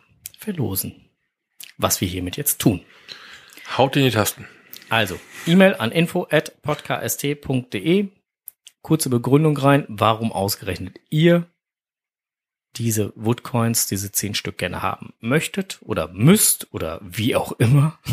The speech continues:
Speaker 2: Warum ihr sie verdient.
Speaker 1: Oder verdient, <laughs> genau. Ähm, als Betreff einfach halt Woodcoin zwei Punkt null. Oder Wood Token oder
Speaker 2: Ja.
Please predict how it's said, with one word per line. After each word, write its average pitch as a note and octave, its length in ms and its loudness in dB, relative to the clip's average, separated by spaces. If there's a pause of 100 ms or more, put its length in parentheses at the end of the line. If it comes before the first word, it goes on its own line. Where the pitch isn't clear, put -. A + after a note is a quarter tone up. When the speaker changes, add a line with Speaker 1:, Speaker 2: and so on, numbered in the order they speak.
(260)
Speaker 2:
Warum G2 300 -2
ihr A#2+ 100 0
sie G2+ 140 -2
verdient. G2 580 -4 (220)
Speaker 1:
Oder A2+ 180 2
verdient, F#3 800 4 (120)
<laughs> - 140 -20
genau. A2+ 400 0 (640)
Ähm, C#3+ 320 4
als C#3 180 0
Betreff - 320 -2
einfach C3 380 -2
halt B2 280 2
Woodcoin B2 480 2
zwei - 160 0
Punkt G#2+ 200 -8
null. F#2 220 -4 (1400)
Oder E2+ 200 -4
Wood G2 160 -10
Token G#2 400 -6
oder F2 220 -6
Speaker 2:
Ja. D3 100 0